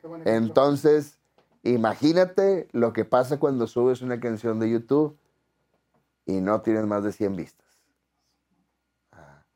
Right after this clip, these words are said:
Speaker 2: es same shit. Me,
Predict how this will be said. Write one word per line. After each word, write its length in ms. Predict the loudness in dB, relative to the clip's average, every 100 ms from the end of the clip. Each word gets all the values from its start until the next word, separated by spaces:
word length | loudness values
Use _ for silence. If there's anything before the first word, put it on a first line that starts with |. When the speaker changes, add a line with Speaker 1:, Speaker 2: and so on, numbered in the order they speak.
| _ _ _ -20
Speaker 2:
es 320 | -18 -18 -20 _
same 380 | -10 0 0 0
shit. 280 | -4 -14 -14 _ _ _ _ _ _ _ _ _ _ _ _ _ _ _ _ _ _ _ _ _ -8
Me, 1800 | 0 2 4 4 4 2 2 2 2 2 2 0 0 -2 -4 -8 -12